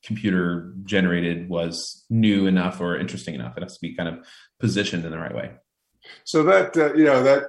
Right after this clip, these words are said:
Speaker 2: uh, I, you know, that, that, that, it's a good, that was a nice little, uh, roundabout way to get to my question about what is, uh, A I good at and what are humans good at.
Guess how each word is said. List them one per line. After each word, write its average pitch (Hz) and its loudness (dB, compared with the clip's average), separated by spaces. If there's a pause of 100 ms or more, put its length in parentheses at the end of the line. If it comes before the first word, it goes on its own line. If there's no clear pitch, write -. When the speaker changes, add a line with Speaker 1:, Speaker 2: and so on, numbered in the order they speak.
Speaker 2:
uh, 127 -2
I, 139 2
you 123 -2
know, 120 -4
that, 143 -4
that, 135 -4
that, 160 2
it's 151 0
a 147 -4
good, 196 -4 (160)
that 214 4
was - 2
a 135 -4
nice 170 2
little, 156 -2 (240)
uh, 120 -4 (200)
roundabout 135 2
way 139 2
to 110 -2
get 127 -2
to 110 -14
my 110 -4
question 127 0
about 113 -2
what 127 4
is, - 0 (400)
uh, 117 -4
A 135 4
I 110 2
good 135 2
at 113 0
and 107 -10
what 135 -2
are 117 -4
humans 123 -4
good 101 -4
at. 101 -2